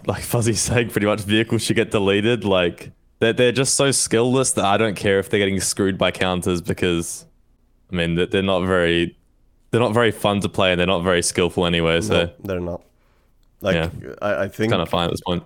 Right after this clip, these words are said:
Speaker 2: the first game I played, I, I said this before, I went, like, one hundred and two and zero in the scout heli,
Speaker 1: Mm-hmm.
Speaker 2: or in the night bird,
Speaker 1: Yeah. <laughs>
Speaker 2: whi-, which is just, like, you know, even, even as a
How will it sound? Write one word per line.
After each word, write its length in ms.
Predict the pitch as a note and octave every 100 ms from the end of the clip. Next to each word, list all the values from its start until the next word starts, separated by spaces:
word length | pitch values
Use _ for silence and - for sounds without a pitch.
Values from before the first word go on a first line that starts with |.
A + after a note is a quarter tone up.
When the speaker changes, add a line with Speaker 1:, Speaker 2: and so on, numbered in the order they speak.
| -
Speaker 2:
the 220 | G#2 G2+
first 420 | - A2 A#2 A2+
game 240 | A2+ A2+ A2
I 80 | G2+
played, 320 | - G#2+ G#2
I, 200 | G2 F#2+
I 20 |
said 220 | F#2+ G#2
this 80 | G#2+
before, 240 | G2+ - A2
I 40 |
went, 140 | G2 F#2+
like, 160 | F#2
one 200 | F2+ G#2
hundred 260 | A2 A2 G2+
and 180 | F#2+ -
two 140 | G#2+
and 100 | G2
zero 300 | F2+ G2 G#2
in 80 | F#2
the 80 | E2+
scout 360 | - F2+ F#2+
heli, 260 | - G#2 A2
Speaker 1:
Mm-hmm. 300 | G2+ G#2+ B2
Speaker 2:
or 20 |
in 60 | G#2
the 60 | F#2+
night 280 | F#2 G#2+
bird, 520 | F2+ F2+ G2+ G#2+ A2 A#2+
Speaker 1:
Yeah. 540 | A2 - A#2+ A#2+ A#2+
<laughs> 0 |
Speaker 2:
whi-, 140 | A#2 A2+
which 220 | A#2+ -
is 160 | G#2+
just, 440 | F#2 A2 - A#2+ - -
like, 480 | G#2+ A2 - - _ -
you 120 | A2+
know, 200 | G#2+ G#2+
even, 320 | C3 C3 C3+ B2
even 280 | C3 B2+ A#2
as 160 | A2+
a 360 | A2 G2 G2